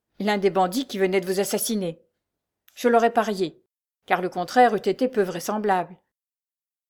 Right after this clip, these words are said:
Que faire ? Ne vous inquiétez de rien, messire. Je pourvoirai à tout. Vous avez faim ? Vous mangerez.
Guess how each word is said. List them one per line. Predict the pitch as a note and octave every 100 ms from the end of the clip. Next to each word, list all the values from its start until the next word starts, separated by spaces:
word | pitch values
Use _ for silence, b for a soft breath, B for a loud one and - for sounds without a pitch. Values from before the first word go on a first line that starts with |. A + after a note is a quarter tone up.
| _ _ _
Que | A3+
faire ? | - A3 G3+ F3+ E3+ _ _ _ _ _ _ -
Ne | A#3+
vous | A#3 A3+
inquiétez | A3 G#3+ G#3+
de | G3+
rien, | F#3+ F#3
messire. | E3 D#3+ - F3+ D#3+ - _ _ _
Je | -
pourvoirai | C4 B3+ G#3+ G#3 F#3+ G3
à | F#3
tout. | - F3 - _ _ _ _ _ _ _ _ A3
Vous | A3+
avez | G#3+ A3+
faim ? | - A#3+ B3+ - _ _
Vous | - C#4+
mangerez. | A#3+ G3 G3 F3+